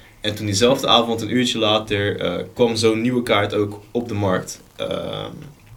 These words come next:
voor iets van tweehonderdvijftig euro of zo. Eh, en dat was, eh, iemand die gewoon Luka Ivanecek als een reward had gewonnen. Dus ik bood erop,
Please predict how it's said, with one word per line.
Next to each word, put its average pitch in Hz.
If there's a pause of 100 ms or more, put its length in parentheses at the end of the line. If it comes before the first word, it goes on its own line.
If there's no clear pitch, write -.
voor -
iets 92
van 90
tweehonderdvijftig 82
euro 90
of 87
zo. 82
Eh, - (720)
en 110
dat 101
was, 107
eh, 98
iemand 107
die 104
gewoon 98
Luka 104
Ivanecek 98
als 98
een 92
reward 101
had 92
gewonnen. 90 (360)
Dus 110
ik 101
bood 123
erop, 92